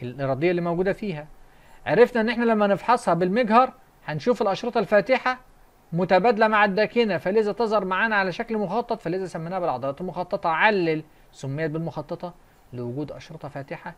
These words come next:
تتبادل مع اخرى داكنه، لوجود اشرطه فاتحه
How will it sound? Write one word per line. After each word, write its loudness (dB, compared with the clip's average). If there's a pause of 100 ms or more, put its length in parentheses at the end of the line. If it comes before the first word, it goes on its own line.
(260)
تتبادل -10
مع -12
اخرى -14
داكنه، -12 (840)
لوجود -10
اشرطه -12
فاتحه -10